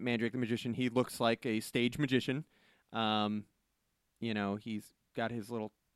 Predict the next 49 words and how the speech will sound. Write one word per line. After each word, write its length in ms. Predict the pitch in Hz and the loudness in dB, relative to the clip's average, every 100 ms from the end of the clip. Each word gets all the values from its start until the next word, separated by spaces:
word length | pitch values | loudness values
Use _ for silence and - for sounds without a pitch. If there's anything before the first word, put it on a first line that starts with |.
| _ _ - | _ _ -14
suit 320 | - 139 117 | 0 2 2
on 280 | 113 107 113 | 0 0 -2
and, 180 | 104 - | -6 -6
or, 220 | 123 101 - | -6 -6 -8
you 120 | 131 | -8
know, 160 | 104 104 - | -6 -8 -10
tuxedo 480 | - - 123 113 107 | -12 -6 -4 -2 -2
and 100 | 101 | -4
whatnot. 320 | 101 95 98 - - - | -4 -4 -8 -10 -20 0
But 120 | 135 | 0
Flash, 680 | - - 240 262 123 - - - _ _ _ _ _ _ _ _ _ _ - | 0 4 8 8 6 2 -8 -18 _ _ _ _ _ _ _ _ _ _ 4
they 160 | 220 | 6
do 300 | 208 226 302 | 8 8 10
something 540 | 285 226 196 190 185 165 | 8 6 6 4 4 4
that 140 | 156 | 4
is 100 | 135 | 4
actually 320 | - 156 160 | 2 2 0
kinda 200 | 151 147 | -2 0
neat, 200 | 131 120 | 0 0
and 100 | - | 0
I'm 100 | 127 | -2
trying 340 | 127 - 254 247 | -2 -8 -4 -4
to 80 | 156 | -4
find 360 | 151 131 131 | -6 -6 -2
it 140 | 110 - | -4 -4
because 460 | 143 135 143 131 - - | -6 0 4 4 2 -4
I 180 | 160 214 | 2 2
even 340 | 220 190 165 | 4 4 4
looked 180 | 165 - | 4 4
and 100 | 147 | 4
I 60 | 139 | 4
was 100 | 135 | 2
like, 220 | 123 - _ _ _ _ - | 0 -4 _ _ _ _ -8
I 100 | 180 | -4
was 80 | 175 | -2
like, 140 | 156 - | -2 0
"All 80 | 185 | 0
right, 260 | 147 139 - - | 2 -2 -6 -2
um, 540 | 170 175 175 180 160 - _ _ 175 | 2 4 4 2 -2 -8 _ _ -4
is 100 | 180 | 0
there 140 | 277 | 4
a 60 | 226 | 4
way 200 | 202 196 | 6 4
that 100 | 170 | 4
I 100 | 160 | 4
can 200 | 147 127 | 0 -6
find 460 | - 135 139 151 | -4 -2 -2 -2
this 140 | 147 - | -2 -4
T-shirt?" 600 | 151 147 160 156 156 | -6 -6 -2 -2 -2